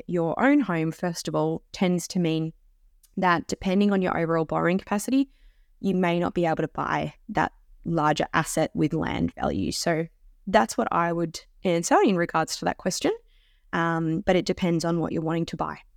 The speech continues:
The second question that we have is,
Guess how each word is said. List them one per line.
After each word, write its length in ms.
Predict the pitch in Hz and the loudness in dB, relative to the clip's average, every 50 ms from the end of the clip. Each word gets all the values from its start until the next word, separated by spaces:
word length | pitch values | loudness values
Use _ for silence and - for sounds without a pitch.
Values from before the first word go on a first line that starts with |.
| - - _ - _ _ _ _ _ _ _ _ _ - | -20 -20 _ -20 _ _ _ _ _ _ _ _ _ -2
The 80 | - 220 | -2 2
second 340 | - 294 330 - 415 381 339 | 4 4 4 4 4 0 2
question 380 | - 233 214 - - 208 196 | 2 0 0 0 0 0 0
that 120 | 190 196 196 | 2 2 0
we 120 | 190 180 | 0 -2
have 320 | 175 175 165 165 165 160 - | -2 -2 -2 -2 -2 -4 -4
is, 400 | - 160 151 196 294 339 - - | -6 -4 -2 -2 -2 -2 -4 -10